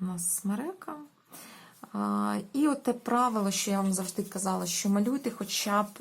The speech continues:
а, два відтінка, а краще й три, да? Бо якщо ми малюємо одним відтінком, це виходить пласке, це в одному якомусь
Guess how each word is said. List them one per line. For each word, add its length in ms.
а, 300
два 440
відтінка, 800
а 120
краще 460
й 40
три, 440
да? 260
Бо 140
якщо 340
ми 140
малюємо 600
одним 380
відтінком, 680
це 260
виходить 640
пласке, 840
це 200
в 100
одному 600
якомусь 720